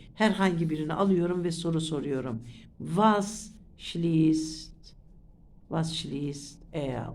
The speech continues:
O neyi kapatıyor? Diktieren, dikte ettirmek, birisine yazdırmak. Yazdırmak. Evet, die Lehrerin diktiert den Satz.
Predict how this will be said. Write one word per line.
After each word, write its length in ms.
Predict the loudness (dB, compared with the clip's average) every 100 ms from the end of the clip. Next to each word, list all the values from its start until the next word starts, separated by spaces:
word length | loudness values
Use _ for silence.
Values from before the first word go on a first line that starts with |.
| -2
O 420 | 2 4 2 -2 -10 -18 -8
neyi 400 | 0 6 6 6
kapatıyor? 840 | 0 -8 -8 -10 -10 -8 -8 -12 -16 -18 -20 -20 -20 -20 -20 -20 -20 -12 0
Diktieren, 920 | 0 0 6 8 8 8 4 0 -2
dikte 280 | -6 2 2
ettirmek, 600 | 2 -2 -2 -2 -2 0
birisine 420 | 0 0 0 2
yazdırmak. 800 | 2 2 2 0 0 0 -2 -4 -8 -16 -20 -20 -20 -20 -20 -8
Yazdırmak. 1000 | -6 -4 -4 -8 -4 -2 -2 -4 -6 -10 -14 -20 -20 -20 -20 -20 -20 -20 -2
Evet, 360 | 2 2 0
die 220 | 2 4 8
Lehrerin 800 | 8 8 6 4 4 2 0 -8 -16 -4
diktiert 640 | -2 -2 2 4 6 4 0 -10 -18 -10
den 800 | 2 6 8 8 8 6 4 2
Satz. 560 | -2 -4 -6 -12 -16